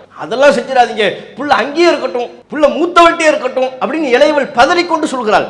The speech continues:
சுலைமான் அலைஹிஸ்ஸலாம் அவர்கள் பார்த்தார்கள், பிள்ளை இளையவளுக்குரியதுதான். ஒரு பிள்ளைக்கு பாதிப்பு இரு என்ற மாத்திரத்தில், நான் அறுப்பேன் என்று சொன்ன மாத்திரத்தில்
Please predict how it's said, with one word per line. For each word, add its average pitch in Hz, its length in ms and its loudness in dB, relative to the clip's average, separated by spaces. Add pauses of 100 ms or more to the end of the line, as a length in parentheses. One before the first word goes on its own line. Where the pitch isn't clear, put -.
(240)
சுலைமான் 285 340 0
அலைஹிஸ்ஸலாம் 247 260 -2
அவர்கள் 214 300 -2
பார்த்தார்கள், 190 460 -2
பிள்ளை 226 440 -2
இளையவளுக்குரியதுதான். 147 840 -4
ஒரு 165 140 -8
பிள்ளைக்கு 294 400 0
பாதிப்பு 294 520 2
இரு 254 240 0
என்ற 262 260 0
மாத்திரத்தில், 240 500 0
நான் 220 220 0
அறுப்பேன் 294 540 2
என்று 262 200 -2
சொன்ன 254 280 -4
மாத்திரத்தில் 269 640 0